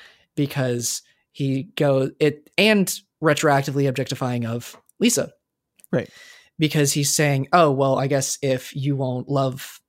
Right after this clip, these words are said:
Speaker 1: if you won't be with me, then I need someone. And, well, you're there. Guess you'll do."
Speaker 2: Right.
Speaker 1: And that tastes bad to me.
Speaker 2: Yeah,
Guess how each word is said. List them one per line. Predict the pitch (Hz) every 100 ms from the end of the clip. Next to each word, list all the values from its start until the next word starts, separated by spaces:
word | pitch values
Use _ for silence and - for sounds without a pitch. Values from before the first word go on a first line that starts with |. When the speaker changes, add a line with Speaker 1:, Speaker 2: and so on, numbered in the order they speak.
| _
Speaker 1:
if | 160 156
you | 180
won't | 170 165
be | 160
with | 151 151
me, | 151 143 143
then | 143 127 131
I | 135
need | 147 147
someone. | 160 190 160 127 127
And, | 135 131 127 - - _ _
well, | 180 226 - - - -
you're | 202 233
there. | 190 226 - -
Guess | 165 185
you'll | 247 214
do." | 170 180 180 - - _ _ -
Speaker 2:
Right. | - - _ _ _ _ _ _
Speaker 1:
And | 156 151 143 135 127 - _
that | 151 170 139 131 - - _
tastes | - 139 120
bad | - 120 123
to | -
me. | 123 123 - - - - _ _ _ _ _
Speaker 2:
Yeah, | 170 151 151 135 127